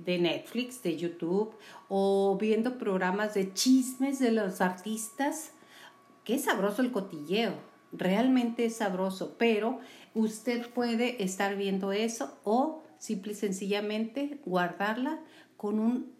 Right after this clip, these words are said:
cerra-, cerrar tus ojos, con un simple cerrar de ojos y respirar y tratar de verte a ti misma. Usted algunas veces desperdicia su energía. ¿Sabe cuándo? Te lo voy a platicar. Cuando te enojas.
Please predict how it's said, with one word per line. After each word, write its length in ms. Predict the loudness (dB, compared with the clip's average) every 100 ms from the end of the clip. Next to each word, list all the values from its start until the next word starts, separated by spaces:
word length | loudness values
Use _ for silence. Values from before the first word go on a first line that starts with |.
| _
cerra-, 560 | -6 -2 0 2 0 -4
cerrar 600 | -8 -2 0 0 -2 -2
tus 180 | -4 -2
ojos, 280 | -2 -4 -2
con 160 | 2 2
un 60 |
simple 340 | 2 0 0 -2
cerrar 360 | -2 -2 -2
de 140 | -2 -2
ojos 340 | -2 -8 -6 -2
y 100 | 0
respirar 680 | 0 -4 -4 -2 -2 -2 -6
y 100 | -4
tratar 420 | -4 -2 -4 -4
de 120 | -2
verte 320 | -2 -4 -6
a 80 | -6
ti 100 | -4
misma. 320 | -4 -4 -8 -20 _ _ _ _ _ -20 -20 -20 -10 0
Usted 460 | 0 2 2 2 0
algunas 440 | 0 2 0 -2
veces 340 | -2 -2 -4 -6
desperdicia 580 | -6 -4 -6 -6 -8 -6
su 100 | -4
energía. 540 | -6 -6 -4 -4 -4 -12 _ _ _ -6
¿Sabe 340 | -2 0 0
cuándo? 380 | 0 2 2 -2 -12 -14
Te 80 | -10
lo 80 | -6
voy 160 | -6
a 80 | -4
platicar. 640 | -6 -8 -8 -6 -6 -8 -20 _ _ _ -20 -20 _
Cuando 320 | -4 -2 -2
te 120 | -2 -2
enojas. 760 | 0 0 -2 -8 -14 -16 -18